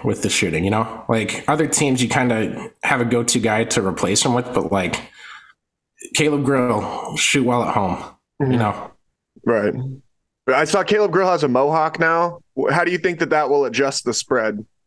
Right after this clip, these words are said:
Speaker 2: in, in this game on Saturday?
Speaker 1: It obviously, it obviously made it closer.
Speaker 2: Well, yeah, I would think so. I mean, I think Iowa State immediately gained at least two points from, just from Caleb Grill's mohawk.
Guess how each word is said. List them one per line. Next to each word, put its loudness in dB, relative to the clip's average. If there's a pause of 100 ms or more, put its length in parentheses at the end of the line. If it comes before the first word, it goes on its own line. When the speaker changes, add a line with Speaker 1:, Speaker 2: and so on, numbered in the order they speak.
(160)
Speaker 2:
in, 0
in 2
this 0
game 2
on 2
Saturday? 2
Speaker 1:
It 2
obviously, 2
it 2
obviously 2
made 2
it -2
closer. 0 (500)
Speaker 2:
Well, 2
yeah, 2
I 4
would 0
think 0
so. 0
I 2
mean, 2
I 2
think 0
Iowa 2
State 0
immediately 2
gained 0
at 0
least -2
two 0
points -2
from, -2
just 0
from 0
Caleb 0
Grill's 0
mohawk. -2